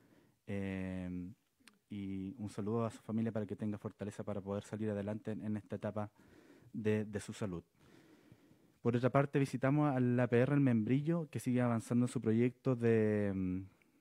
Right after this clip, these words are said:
de mejoramiento, de ampliación del A P R. Eh, en algún momento van a solicitar el apoyo de, de esta administración, alcalde, para que podamos prestarles todo el apoyo y puedan seguir adelante en la gestión de recursos y poder concretar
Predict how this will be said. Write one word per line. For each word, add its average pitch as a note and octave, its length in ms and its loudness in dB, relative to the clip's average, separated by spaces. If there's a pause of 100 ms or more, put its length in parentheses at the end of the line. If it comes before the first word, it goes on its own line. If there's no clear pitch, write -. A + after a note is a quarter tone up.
(100)
de G2 220 -8
mejoramiento, G2+ 760 0
de A2+ 80 0
ampliación B2+ 800 0
del G#2 140 -2
A G#2 80 0
P G#2+ 180 -2
R. A#2+ 260 0 (180)
Eh, F#2+ 520 -4 (580)
en A2 80 -2
algún A2 240 4
momento A#2 320 4
van A2+ 160 2
a A2+ 420 0
solicitar G#2 420 -2
el B2 120 4
apoyo B2 480 2
de, A2+ 340 0
de G2 140 -2
esta A#2+ 140 -2
administración, A#2 520 2
alcalde, B2+ 480 0 (720)
para G#2+ 200 2
que G#2+ 300 2
podamos G#2+ 340 0
prestarles A2+ 380 -2
todo A#2 140 2
el A#2 60 2
apoyo B2 500 4
y G#2+ 120 0
puedan A2+ 220 2
seguir A2 320 -2
adelante A2 580 0
en A2+ 60 -2
la G#2 80 -2
gestión G#2+ 460 -2
de G#2+ 260 0
recursos A2 540 -4
y G#2+ 80 -4
poder G2+ 320 0
concretar G#2+ 560 -2